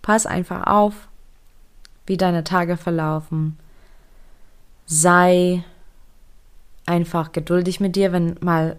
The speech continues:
ein Tag nicht so gut läuft oder wenn du auch mal eine Phase hast, die nicht so gut läuft. Achte auf deine Zyklen, achte auf die Veränderungen und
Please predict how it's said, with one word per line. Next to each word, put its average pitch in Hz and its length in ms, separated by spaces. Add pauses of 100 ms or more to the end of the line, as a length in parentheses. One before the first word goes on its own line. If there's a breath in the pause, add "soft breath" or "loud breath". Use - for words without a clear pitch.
(100)
ein 175 140
Tag 160 480 (420 soft breath)
nicht 240 220
so 196 160
gut 185 180
läuft 180 380
oder 165 200
wenn 156 180
du 160 100
auch - 260
mal 160 220
eine 151 200
Phase 190 400
hast, 165 340
die 160 60
nicht 160 220
so 151 120
gut 156 180
läuft. 151 500 (880 soft breath)
Achte 190 560 (480)
auf 180 340
deine 170 300
Zyklen, 170 640 (140)
achte 180 320
auf 175 100
die 180 100
Veränderungen 180 960 (720 soft breath)
und 170 640